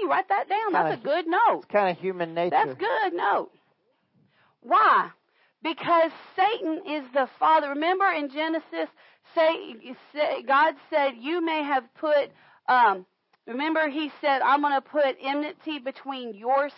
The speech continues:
Speaker 1: seed and thy seed." Talking about between man, see, see, when Adam and Eve ate of the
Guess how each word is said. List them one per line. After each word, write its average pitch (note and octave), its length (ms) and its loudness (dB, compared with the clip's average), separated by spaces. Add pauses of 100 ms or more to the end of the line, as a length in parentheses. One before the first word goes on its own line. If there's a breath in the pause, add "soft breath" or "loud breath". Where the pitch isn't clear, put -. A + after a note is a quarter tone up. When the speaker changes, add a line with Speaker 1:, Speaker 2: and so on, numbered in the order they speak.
Speaker 1:
seed C#4 420 -12
and A3 360 -4
thy A#3+ 340 2 (140)
seed." C#4 460 -14 (840)
Talking C#4+ 160 4
about C4 240 4
between B3 340 -8
man, C4 340 -2
see, C#4+ 140 -12 (340 soft breath)
see, D4 240 -6 (220 soft breath)
when D4 280 0
Adam G4 420 0
and D#4 140 -2
Eve D4+ 420 -8 (140)
ate D#4 240 0
of D4 120 -2
the B3 120 -4